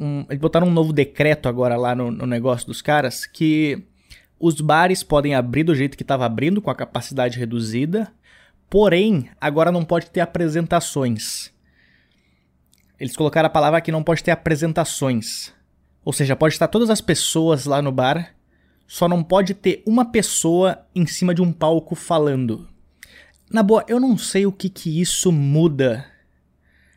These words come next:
nessa lei. Porque se pode abrir, pode ter pessoas, qual que é a diferença de ter uma pessoa a mais?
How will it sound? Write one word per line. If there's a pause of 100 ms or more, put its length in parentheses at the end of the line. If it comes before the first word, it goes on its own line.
(140)
nessa
lei.
Porque
se
pode
abrir,
pode
ter
pessoas,
qual
que
é
a
diferença
de
ter
uma
pessoa
a
mais?